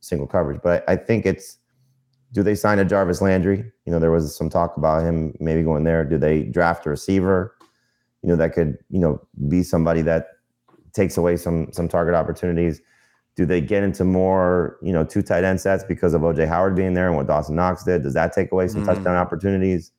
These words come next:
Speaker 1: You know, so those type of things worry me more about Stephon Diggs than a better run game.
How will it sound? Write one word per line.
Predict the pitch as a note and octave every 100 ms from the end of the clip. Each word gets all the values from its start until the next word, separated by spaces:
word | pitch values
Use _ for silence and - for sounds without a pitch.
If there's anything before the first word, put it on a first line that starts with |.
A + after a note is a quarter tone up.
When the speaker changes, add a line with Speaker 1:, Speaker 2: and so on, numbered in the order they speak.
| _ _ _ _ -
Speaker 1:
You | F2
know, | F2
so | E2
those | E2+ A#2+ B2
type | G2+ F2+
of | F2
things | F2+
worry | E2 E2
me | D#2
more | D#2+
about | D2+ D2+
Stephon | - - D2+ C#2+
Diggs | D2+
than | D2
a | C#2
better | C2+
run | B1+ C#2
game. | B1